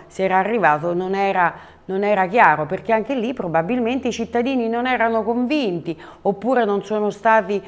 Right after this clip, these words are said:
sufficientemente, no, eh, acco-, colti nell'andare a riconfermare un sindaco uscente, e quindi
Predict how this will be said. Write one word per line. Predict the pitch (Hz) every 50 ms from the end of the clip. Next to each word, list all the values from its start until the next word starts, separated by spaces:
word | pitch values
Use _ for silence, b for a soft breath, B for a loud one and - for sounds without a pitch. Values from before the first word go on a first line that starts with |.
| B B B
sufficientemente, | B - - 208 - - 220 202 - 220 220 214 208 220 214 220 226 220 220 214 202 208 202
no, | 196 214 220 220 196 - - 214 202 - -
eh, | - 180 185 185 180 180 180 175 175 175 175 175 170 175 175 160 - - -
acco-, | - 139 170 170 - - 208 165
colti | - - 240 233 247 277 254 247 233
nell'andare | 202 202 202 208 202 208 208 208 214 220 220 214
a | 196 180
riconfermare | 190 196 190 180 - 202 196 196 - 202 202 196 202 220 208 196 180 175
un | 175 175
sindaco | 175 - 220 202 180 180 185 190 262
uscente, | 330 - - - 185 185 233 302 330 - 220
e | 185 -
quindi | - 220 247 277 285 254 220 185 B